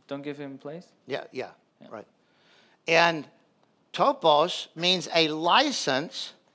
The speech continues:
Speaker 2: to occupy a place
Speaker 1: Und topos ist sowas wie eine Lizenz, einen Ort, ähm, einzunehmen.
Speaker 2: or to operate in a certain way.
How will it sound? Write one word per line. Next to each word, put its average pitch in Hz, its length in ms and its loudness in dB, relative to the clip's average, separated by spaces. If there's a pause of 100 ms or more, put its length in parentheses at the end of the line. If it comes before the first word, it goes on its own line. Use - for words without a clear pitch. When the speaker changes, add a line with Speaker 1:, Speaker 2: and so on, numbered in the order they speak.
(340)
Speaker 2:
to 165 180 2 (100)
occupy 196 800 4
a 247 60 2
place 151 640 2 (260)
Speaker 1:
Und 156 200 -10
topos 202 320 -2
ist - 160 -10
sowas 160 340 -2
wie 156 80 -4
eine 147 140 -4
Lizenz, 175 760 -8
einen 143 320 -8
Ort, 151 400 -4 (280)
ähm, 131 480 -8 (340)
einzunehmen. 123 800 -6 (180)
Speaker 2:
or 175 200 2
to 202 120 0 (100)
operate 165 640 2
in 160 120 -4
a 165 60 -2
certain 165 420 -4
way. 185 300 0